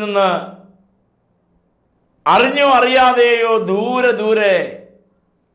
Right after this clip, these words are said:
വധൂവരന്മാർ, സ്ത്രീ പുരുഷന്മാർ യാത്ര ചെയ്യുന്നു. ആ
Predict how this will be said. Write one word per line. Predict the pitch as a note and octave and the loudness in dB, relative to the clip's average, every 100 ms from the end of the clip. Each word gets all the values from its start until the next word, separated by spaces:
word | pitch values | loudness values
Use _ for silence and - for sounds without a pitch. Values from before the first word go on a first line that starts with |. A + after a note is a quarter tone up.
| _ _ _ C3 D3+ | _ _ _ -8 -2
വധൂവരന്മാർ, | F#3+ G#3 A#3 A3 G#3 G3 F#3 F3 D3 B2 - - _ _ _ _ _ _ _ _ _ _ | -2 -2 -2 -2 -2 -4 -2 -2 -2 -4 -12 -20 _ _ _ _ _ _ _ _ _ _
സ്ത്രീ | _ G3 A3 G#3 | _ -4 -2 -2
പുരുഷന്മാർ | G3+ F3+ F#3+ F3 E3+ D#3+ D#3+ | -4 -4 -10 -6 -2 -2 0
യാത്ര | D3+ D#3 E3+ D#3+ A#2+ | 0 0 -4 -10 -12
ചെയ്യുന്നു. | B2 A2 D#2+ _ _ _ _ _ _ _ _ _ _ _ _ _ _ _ | -20 -20 -20 _ _ _ _ _ _ _ _ _ _ _ _ _ _ _
ആ | - | -2